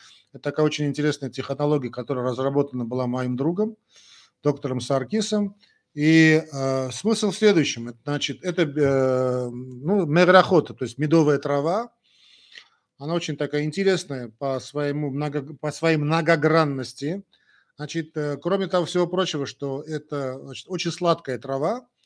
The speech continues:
Но понятно, что вы проглатываете эту капсулу, да? Но те, кто, люди, которые, значит, знают про сахарозаменители, стевия — это естественный сахарозаменитель, очень сладкий, но там ноль калорий абсолютно, потому что там совершенно другое с-,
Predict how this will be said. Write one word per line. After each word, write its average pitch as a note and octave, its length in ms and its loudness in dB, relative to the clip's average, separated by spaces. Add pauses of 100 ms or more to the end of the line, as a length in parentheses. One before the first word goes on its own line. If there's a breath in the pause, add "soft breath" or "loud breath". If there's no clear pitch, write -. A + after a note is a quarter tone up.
Но F3 220 0
понятно, F3 320 -2
что - 120 -8
вы C#3+ 140 2
проглатываете C#3+ 720 -2
эту A2 140 -16
капсулу, A2 420 -12
да? E3+ 280 -4 (420 soft breath)
Но E3 80 0
те, F3+ 160 -2
кто, E3 200 -6
люди, D3 260 0
которые, C#3 520 -4
значит, A#2 380 -10
знают C3 400 -4
про B2+ 140 -8
сахарозаменители, D3 1000 -4
стевия — G3 380 -4
это D3 120 -6
естественный C#3 560 -2
сахарозаменитель, C#3+ 920 -6 (320 soft breath)
очень F#3 400 8
сладкий, D3 640 -4 (760 soft breath)
но F#3 420 6
там F#3+ 520 4
ноль G3+ 200 8
калорий D#3 440 4
абсолютно, C#3 460 -4
потому G#2 120 -20
что - 120 -20
там C3 180 -8
совершенно D3+ 300 -8
другое C#3+ 340 -4
с-, - 200 -18